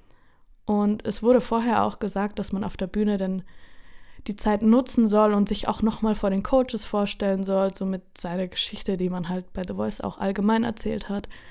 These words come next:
Und das war bei mir halt die Krebssache. Und deshalb hab ich das auf der Bühne auch noch mal gesagt. Ähm, ich wollte auch irgendwie erklären, wieso ich so überwältigt war, wieso ich so geheult hab. Ähm, ja, deshalb hab ich das noch mal erwähnt.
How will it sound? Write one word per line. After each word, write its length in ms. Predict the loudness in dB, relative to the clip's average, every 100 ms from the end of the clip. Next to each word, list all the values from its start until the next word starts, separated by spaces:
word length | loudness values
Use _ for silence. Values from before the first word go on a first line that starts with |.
| -18 -16 -10
Und 140 | -2 0
das 220 | 0 0
war 140 | 2
bei 120 | 2 2
mir 200 | 2 0
halt 160 | -2
die 60 | -4
Krebssache. 760 | -4 -4 -4 -6 -4 -6 -8 -10 -20 -20 -20 -20 -6
Und 120 | 2
deshalb 380 | 2 2 0 2
hab 120 | 2
ich 100 | 0
das 160 | -2 -2
auf 160 | -4 -2
der 120 | -2
Bühne 260 | 0 0
auch 140 | -2 -2
noch 180 | -2 -2
mal 160 | -2
gesagt. 640 | -4 -2 2 2 2 -4 -16 -18 -18 -20 -20 -20 -20 -20 -20 -6 2
Ähm, 560 | 4 6 6 6 2 -2
ich 180 | -4 4
wollte 180 | 4 4
auch 120 | 4
irgendwie 240 | 6 6
erklären, 460 | 4 2 2 4 4
wieso 200 | 4 2
ich 120 | 2
so 120 | 2
überwältigt 680 | 2 4 6 4 4 -2 -2
war, 200 | 0 2
wieso 220 | 2 4
ich 160 | 2 4
so 120 | 0
geheult 460 | 2 4 4 4 2
hab. 220 | -2 -2 -12 -12 -14 -14 -16 -6
Ähm, 400 | 2 4 6 6 2 2
ja, 280 | 4 6 4
deshalb 480 | 0 0 0 0
hab 140 | -6 -6
ich 80 | -8
das 180 | -4
noch 180 | -2 -2
mal 140 | -2 -2
erwähnt. 520 | 0 0 0 -2